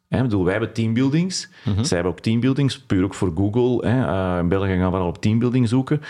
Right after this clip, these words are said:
Speaker 1: In Nederland gaan ze op teamuitje en op teambuilding zoeken. En een teamuitje is gewoon van, la-, lekker gezellig samen zijn en niet te veel. En een teambuilding is echt van, "Oké, er is hier een structureel probleem in ons team en we gaan het oplossen door de
Speaker 2: Ja.
Speaker 1: mensen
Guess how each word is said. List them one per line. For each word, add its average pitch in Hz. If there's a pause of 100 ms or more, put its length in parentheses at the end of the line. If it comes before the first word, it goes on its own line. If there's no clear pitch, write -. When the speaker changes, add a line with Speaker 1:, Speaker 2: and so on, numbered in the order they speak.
(160)
Speaker 1:
In 101
Nederland 123
gaan 113
ze 95
op -
teamuitje 107
en 135
op -
teambuilding 110
zoeken. 92
En 95
een 90
teamuitje 117
is 110
gewoon 107
van, 95
la-, 92
lekker 104
gezellig 92
samen 117
zijn 113
en 92
niet 98
te 87
veel. 113 (320)
En 95
een 87
teambuilding 123
is 101
echt 110
van, 117
"Oké, -
er 107
is 95
hier 92
een 85
structureel 107
probleem 95
in 127
ons 120
team 127
en 95
we 87
gaan 87
het 80
oplossen 123 (400)
door 98
de 101
Speaker 2:
Ja. 95
Speaker 1:
mensen 104